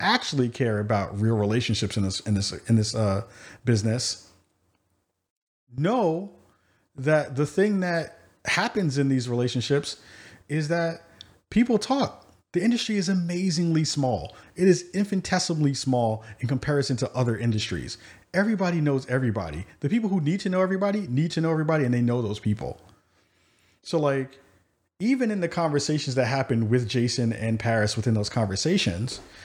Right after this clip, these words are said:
I had my, you know, say it with your chest moment with Jason, and I was like, "Look, the things you said felt petty." And it's not that we're saying don't, you know, this isn't a, like,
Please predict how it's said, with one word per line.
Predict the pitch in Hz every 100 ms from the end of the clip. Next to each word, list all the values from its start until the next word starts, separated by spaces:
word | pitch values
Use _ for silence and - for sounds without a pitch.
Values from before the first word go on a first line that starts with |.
| - - -
I | 165 254
had | 294 208 165 156 156 - - _ _ _ _ -
my, | 120 147 120 139
you | 131
know, | 104
say | - 139
it |
with | 127 120
your | 113
chest | 127 -
moment | 120 120
with | 107
Jason, | 117 123 123
and | 120
I | 127
was | 131
like, | 143 151
"Look, | 254 - - - - _ _ _ _ _ _ _ _ _ _ _ _
the | 139
things | - 254 285 196
you | 208
said | - 220 190 131
felt | - 175 151 -
petty." | 143 117 - - _ _ _ _ _ _ _ _ _ _ _ _ _
And | 156 147 143 135 131 - _ _ -
it's | 160 -
not | 180 233 247
that | 180
we're | 143 156
saying | - 156 143 135 120
don't, | 104 131 135 - _ -
you | 127
know, | 117 101 107 - - -
this | - 151
isn't | 190 185 147
a, |
like, | 127 117